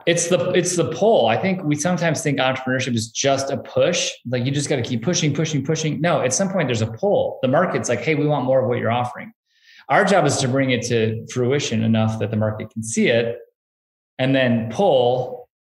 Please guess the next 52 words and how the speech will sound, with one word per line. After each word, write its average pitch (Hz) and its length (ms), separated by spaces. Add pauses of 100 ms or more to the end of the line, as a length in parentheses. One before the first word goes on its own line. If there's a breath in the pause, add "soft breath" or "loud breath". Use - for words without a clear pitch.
you 127 80
know, 113 140
for 113 120
more. 123 640
Um, 110 640 (300)
but 151 100
it's 160 100
that 170 220
push 180 180
pull. 120 420
And 113 120
I - 20
think 120 200 (140)
entrepreneurs, 127 640 (480)
the 127 60
self-centered 143 480
ones, 123 240
think 139 140
it's 127 140
all 131 100
about 123 260
push. 135 220
It's 110 100
all 123 120
about 117 240
them. 120 240
It's 110 160
like, 113 200
"I'm 127 240
the 117 60
brand, 113 400
I'm 117 100
telling 120 260
the 110 60
story." 113 420 (540 loud breath)
And 135 120
I 131 40
think 147 220
the, 127 260
the 123 80
thoughtful 147 440
entrepreneur 120 400
is 110 100
a 117 60
little 113 200
bit - 120
quieter. 110 680
They're, 110 360
they're 117 100
more 117 180
contemplative. 110 680
They're, 113 260